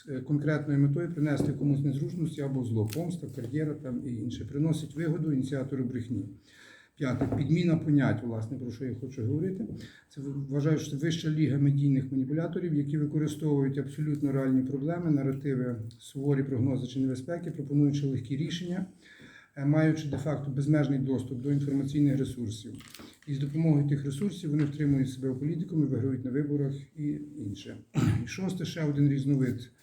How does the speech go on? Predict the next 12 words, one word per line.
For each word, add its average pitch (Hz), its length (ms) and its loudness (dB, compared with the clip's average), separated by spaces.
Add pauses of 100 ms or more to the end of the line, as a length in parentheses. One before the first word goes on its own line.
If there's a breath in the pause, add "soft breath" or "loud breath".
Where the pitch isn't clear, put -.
(540 soft breath)
е, 123 140 -6
неправда 170 720 -2 (120)
в - 40 -12
вищій 180 360 -4
лізі, 170 300 -2
це 139 160 -6
хуцпа, 160 560 -4
але 139 160 -2
тут 143 260 -6
не 147 100 2
смію 143 360 0
вибірково 135 460 -2